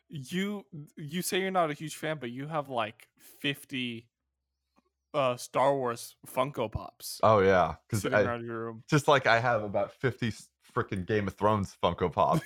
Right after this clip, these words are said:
Speaker 2: but
Speaker 1: <laughs> To be fair, that was all my doing.
Speaker 2: <laughs> The thing about it, dude, is stuff, I look on
Speaker 1: Mm-hmm.
Speaker 2: my walls, and if you guys haven't been to my streams, uh, we had some Funko Pops beforehand, and then Seb came and visited again, and we kinda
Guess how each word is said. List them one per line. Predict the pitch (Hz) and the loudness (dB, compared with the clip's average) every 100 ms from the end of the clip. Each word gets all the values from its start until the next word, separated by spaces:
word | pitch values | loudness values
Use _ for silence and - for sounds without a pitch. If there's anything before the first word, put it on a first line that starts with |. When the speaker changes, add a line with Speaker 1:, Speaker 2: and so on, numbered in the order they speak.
| - | 0
Speaker 2:
but | 87 - 208 | 2 4 4
Speaker 1:
<laughs> | 190 - 185 170 - 165 - - - - - - - - 160 165 156 - - | 2 2 0 0 -2 -4 -6 -18 -14 -14 -14 -14 -16 -18 -20 -20 -20 -10 0
To | 175 | 2
be | 175 170 | 4 2
fair, | 165 156 | 4 4
that | 147 135 | 4 4
was | 139 139 | 2 2
all | 127 131 | 0 2
my | 123 123 | 0 0
doing. | 127 120 233 359 311 - | -2 0 0 0 -2 0
Speaker 2:
<laughs> | |
The | 127 | 2
thing | 135 185 208 | 2 2 2
about | 117 113 | 4 4
it, | 127 | 4
dude, | 139 139 | -2 -4
is | - | 0
stuff, | 120 - | 0 2
I | 143 | 2
look | 165 - | 0 0
on | 160 | 0
Speaker 1:
Mm-hmm. | |
Speaker 2:
my | 135 | 2
walls, | 98 101 95 82 87 _ _ - | 2 4 4 2 -2 _ _ -6
and | 107 | -4
if | |
you | 117 | 2
guys | 120 120 | 4 4
haven't | 120 120 110 | 2 0 0
been | 107 | -4
to | 101 | -4
my | 90 | -6
streams, | - - 98 85 82 - _ _ _ _ - | -8 -8 -6 -6 -8 -12 _ _ _ _ 0
uh, | 90 90 85 | 4 6 6
we | 107 | 4
had | 151 156 | 4 2
some | 139 | 0
Funko | 117 113 113 | -2 0 0
Pops | 104 95 90 | 2 2 2
beforehand, | 80 95 95 82 80 82 | -2 -2 0 0 -2 -4
and | 90 | -4
then | 90 | -6
Seb | - 87 85 | -2 -2 0
came | - 85 | -4 -2
and | 80 | -2
visited | 87 82 85 80 | -2 -2 -2 -2
again, | 78 78 78 | -2 -4 -4
and | 76 | -6
we | |
kinda | 78 - 78 73 | -6 -2 -2 -2